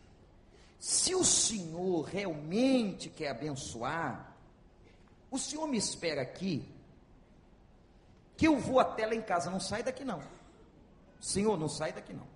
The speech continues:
Eu vou até em casa, vou trazer uma oferta." Olha o que Gideão fez,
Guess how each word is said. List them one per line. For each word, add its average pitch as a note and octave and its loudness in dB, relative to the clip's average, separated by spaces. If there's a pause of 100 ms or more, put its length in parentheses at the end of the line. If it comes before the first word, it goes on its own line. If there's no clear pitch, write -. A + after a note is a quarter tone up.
(1000)
Eu A#3+ 4
vou A3 2
até G#3 2
em F3 -2
casa, F#3 -2
vou G3+ 4
trazer G3 4
uma G#3+ 2
oferta." F#3+ -4
Olha C4 -2
o - -8
que B3+ -6
Gideão D#3+ -2
fez, - -10